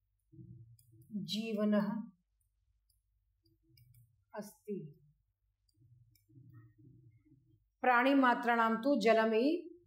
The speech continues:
जीवनम अस्ति। तो पाठ में आए हुए बच्चों हमने कुछ संस्कृत अनुवाद किए। ये हमारा activity कार्य है जो आपको अपनी homework copy में करना है।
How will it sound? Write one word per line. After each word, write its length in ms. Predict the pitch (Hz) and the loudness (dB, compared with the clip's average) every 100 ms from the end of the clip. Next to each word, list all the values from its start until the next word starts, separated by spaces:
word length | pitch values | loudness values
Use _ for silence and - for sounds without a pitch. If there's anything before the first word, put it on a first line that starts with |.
| - | -14
जीवनम 480 | 180 214 202 240 208 - _ _ 196 | -6 -4 0 0 -2 -10 _ _ -10
अस्ति। 500 | - - 165 - - _ _ | -10 -14 -20 -20 -20 _ _
तो 60 | 254 | -4
पाठ 380 | 262 262 302 | 2 2 2
में 140 | 339 349 | 2 4
आए 140 | 330 | 4
हुए 140 | 330 339 | 4 4
बच्चों 340 | 311 320 311 | 4 4 4
हमने 160 | 311 320 | 4 2
कुछ 440 | 330 330 - - _ _ _ | 0 -4 -10 -20 _ _ _
संस्कृत 720 | - 294 320 - 392 381 - 269 | 0 4 4 0 0 0 -2 0
अनुवाद 400 | 254 240 240 240 | 4 6 4 2
किए। 600 | - 285 302 339 - - _ _ _ _ _ _ _ _ _ _ _ _ _ _ - _ - _ - - 285 | -4 0 4 4 2 -10 _ _ _ _ _ _ _ _ _ _ _ _ _ _ -20 _ -20 _ -20 -2 4
ये 100 | 370 | 6
हमारा 280 | 349 349 | 6 6
activity 560 | 330 277 311 302 294 302 | 6 2 2 2 2 4
कार्य 240 | 294 269 | 4 6
है 420 | 277 320 427 - - - | 6 4 0 -8 -18 -12
जो 180 | 196 302 | 2 4
आपको 360 | 269 254 - 285 | 6 4 0 0
अपनी 220 | 247 277 | 2 0
homework 560 | 190 202 233 277 285 | 2 4 4 4 2
copy 240 | 240 220 233 | -2 -2 -2
में 140 | 226 | -2
करना 360 | 220 214 214 240 | 0 -2 0 0
है। 340 | 262 302 349 | 0 -2 -8